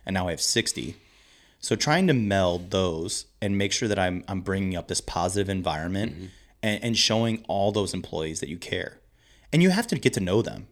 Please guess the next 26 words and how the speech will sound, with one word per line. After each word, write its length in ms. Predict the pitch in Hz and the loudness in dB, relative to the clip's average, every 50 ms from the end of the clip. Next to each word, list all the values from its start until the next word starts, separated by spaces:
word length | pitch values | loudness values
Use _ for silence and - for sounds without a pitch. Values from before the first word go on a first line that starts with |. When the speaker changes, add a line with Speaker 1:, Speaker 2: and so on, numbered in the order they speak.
| _ - | _ 4
Speaker 1:
That's 200 | - 131 143 - | 6 6 6 6
the 60 | - - | 2 -2
Speaker 2:
Mm-hmm. 40 | |
Speaker 1:
biggest 280 | 80 85 - - - - | -2 -2 -2 -2 -4 -4
thing. 220 | - 80 67 62 - _ _ _ - - | -4 -4 -6 -8 -14 _ _ _ -6 -2
Speaker 2:
Right. 280 | 123 107 104 87 - - _ - | -2 -2 -2 -2 -8 -14 _ 0
Speaker 1:
You 100 | 123 120 | 2 4
know, 140 | 117 113 110 | 4 4 4
like, 340 | 107 98 95 87 85 - - - | 4 2 2 0 -4 -8 -8 -2
it, 220 | - 123 113 110 110 | 0 0 0 0 -4
it's, 240 | 107 - - - - - - - - _ _ _ _ _ _ _ _ _ _ _ _ _ | -4 -4 -4 -6 -8 -12 -20 -20 -20 _ _ _ _ _ _ _ _ _ _ _ _ _
you, 140 | - 120 117 - | -6 -6 -4 -2
you 120 | 135 135 | -2 0
don't 260 | 123 165 175 190 170 - | 2 4 2 2 0 0
know 600 | 123 110 113 110 107 101 98 98 92 92 - - - _ _ _ _ _ _ - | 0 2 2 4 4 4 4 4 2 0 -4 -8 -20 _ _ _ _ _ _ -6
each 200 | - 110 - - | -4 -4 -2 0
person. 220 | - 101 - - | -2 -2 -2 0
I 60 | 104 120 | 0 0
do 120 | 135 139 | 2 2
this 140 | 127 117 - | 2 2 0
thing 160 | - 110 104 | 0 -2 0
called 220 | 98 104 92 92 | 0 0 0 0
Beer 160 | - 95 92 90 | 0 0 0 0
with 120 | 90 - | 0 -2
the 60 | 98 | -4
Boss. 480 | 85 78 71 71 - - - - - | -4 -2 -4 -4 -4 -6 -8 -8 -8